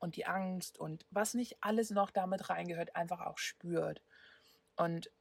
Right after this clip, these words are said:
ich bin ein Mensch, der ein bisschen größer denkt. Also ich denke hier nicht nur in meiner kleinen Blubberblase, in meinem kleinen Schneckenhaus, <laughs> meinem grünen Schneckenhaus, meinem Mercedes Sprinter, sondern ich denke schon noch ein bisschen größer. Und ich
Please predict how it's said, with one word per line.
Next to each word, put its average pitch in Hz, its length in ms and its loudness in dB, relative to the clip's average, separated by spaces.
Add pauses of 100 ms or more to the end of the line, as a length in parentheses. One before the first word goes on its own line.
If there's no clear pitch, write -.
(180)
ich - 160 -12
bin 208 140 0
ein 196 100 2
Mensch, 185 300 4
der 190 100 2
ein 196 60 2
bisschen 226 260 2
größer 185 400 0
denkt. 143 440 -10
Also 165 200 0
ich 165 80 -8
denke 214 320 2
hier 185 160 -2
nicht 175 240 -6
nur 185 320 4
in 170 140 -4
meiner 180 420 6 (520)
kleinen 185 320 4
Blubberblase, 165 680 10
in 165 180 -2
meinem 190 380 6
kleinen 233 260 0
Schneckenhaus, 160 640 -4
<laughs> - 880 -6
meinem 190 320 0
grünen 330 500 4
Schneckenhaus, 226 1160 2
meinem 180 520 -2 (680)
Mercedes 208 500 0
Sprinter, 175 480 -4 (880)
sondern 175 300 2
ich 170 120 -4
denke 180 300 -2
schon 180 200 0
noch 170 160 -4
ein 160 80 -6
bisschen 160 280 -2
größer. - 460 -4
Und 165 280 -4
ich - 240 -6